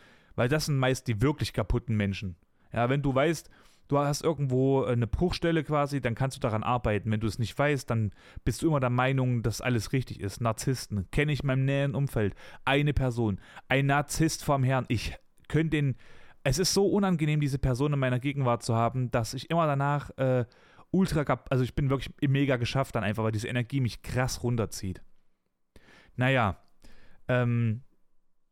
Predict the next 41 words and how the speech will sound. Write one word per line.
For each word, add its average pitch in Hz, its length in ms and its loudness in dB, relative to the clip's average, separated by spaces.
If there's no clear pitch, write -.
wie 117 140 -10
gesagt, 117 380 -2
das 120 120 -4
Ziel 139 200 0
ist 117 100 0
halt 127 100 -2
einfach, 113 500 -2
dass - 160 -8
man 123 140 -2
sowas, 120 340 -2
dass 107 140 -4
man 135 100 0
das 113 140 -4
nicht 113 160 -6
mehr 117 60 -2
als 107 140 -6
Tabuthema 117 720 -4
sieht, 110 140 -4
sondern 104 220 -2
wirklich 104 240 -4
darüber 101 260 -4
auch 92 60 -8
mal 95 120 -4
sprechen 104 380 -10
kann. 90 240 -10
Ähm, 117 420 0
ich 120 100 -4
habe 131 100 -2
mir 139 60 -2
noch 123 100 -2
so - 80 -8
ein 107 60 -6
paar 107 120 -2
Stichpunkte 117 360 -6
aufgeschrieben, 110 280 -8
was 107 120 -6
meine 117 120 -4
einge-, 127 300 -4
allgemeinen 131 520 -4
Ziele 131 320 -4
sind. 117 300 -4